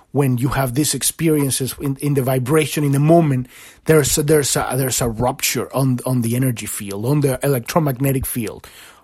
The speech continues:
on, on, on the, on the frequency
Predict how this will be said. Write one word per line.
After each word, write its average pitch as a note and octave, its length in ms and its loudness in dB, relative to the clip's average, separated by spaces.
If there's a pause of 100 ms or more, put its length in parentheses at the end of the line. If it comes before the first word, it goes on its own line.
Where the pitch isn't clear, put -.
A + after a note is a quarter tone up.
on, D3 220 0
on, C3 160 -4 (420)
on C#3+ 180 2
the, A#2 260 -2
on C#3+ 140 0
the B2+ 80 0
frequency C#3 840 0